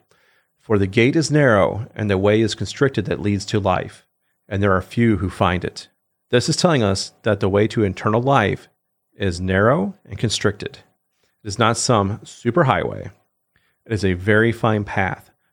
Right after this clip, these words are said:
one that must be walked straight as the path is narrow.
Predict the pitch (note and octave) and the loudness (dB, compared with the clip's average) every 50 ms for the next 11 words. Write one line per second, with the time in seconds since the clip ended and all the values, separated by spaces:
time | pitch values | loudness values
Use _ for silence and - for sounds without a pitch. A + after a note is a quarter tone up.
0 | _ _ _ G2 G2+ G2+ A2 A2 G2+ G2+ G#2 G#2 G#2 - - A#2+ A#2 A2 A2+ G#2+ | _ _ _ -2 0 2 2 2 2 2 2 2 0 0 0 0 2 2 2 2
1 | G#2 G2 - - - - - - - - B2+ A#2 F#2+ F#2 - - _ _ _ G2+ | 2 0 0 -6 -14 -10 -10 -10 -2 0 0 0 0 -2 -6 -14 _ _ _ -12
2 | G2 F#2+ - - G#2 G2 F#2 - G2 F#2 F2+ G2 G2+ G#2 G#2+ G2+ G#2+ A2 - - | -12 -10 -4 0 0 0 0 -2 -4 -4 -2 0 0 2 2 2 0 -2 -8 -12
3 | - | -16